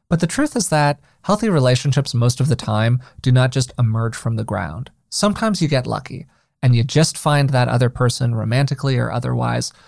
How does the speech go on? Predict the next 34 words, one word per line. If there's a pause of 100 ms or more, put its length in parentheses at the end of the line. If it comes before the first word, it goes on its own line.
(240)
where
you
just
gel
with
them
and
it,
it
all
just
kinda
works
and
you
don't
need
to
put
a
lot
of
effort
into
it. (540)
But
man, (200)
the
truth
is,
that
is
the
exception,